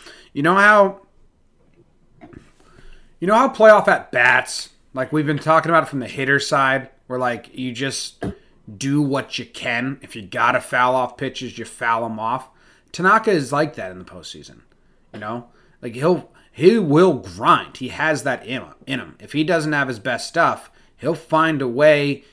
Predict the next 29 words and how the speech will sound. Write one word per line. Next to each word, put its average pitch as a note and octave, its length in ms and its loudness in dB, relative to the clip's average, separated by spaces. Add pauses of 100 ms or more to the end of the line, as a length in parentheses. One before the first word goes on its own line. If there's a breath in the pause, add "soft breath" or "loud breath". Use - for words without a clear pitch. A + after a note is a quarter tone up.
(140 soft breath)
to C3+ 120 -8
give F#3+ 240 2
you G3 320 2
something F3+ 420 -2
that G3 240 -4
you G3+ 80 -6
need. G3+ 320 -6 (400 soft breath)
Um, C3+ 480 -2
in D3+ 120 -4
the C#3 60 -2
playoffs, E3 380 4
he C3 120 -4
has, C#3+ 380 0
so E3 440 2
hopefully D3+ 340 -2
he D3 120 -2
continues C#3+ 580 -6
to. F#3 360 0 (560 soft breath)
I C3+ 120 0
was C3 160 -2
looking E3 320 0
at C#3 280 2
who D#3+ 260 2
has C3+ 280 0
good B2 220 -4
numbers B2+ 400 -2
off D#3+ 180 0
of D#3 140 -12
him, E3+ 320 -2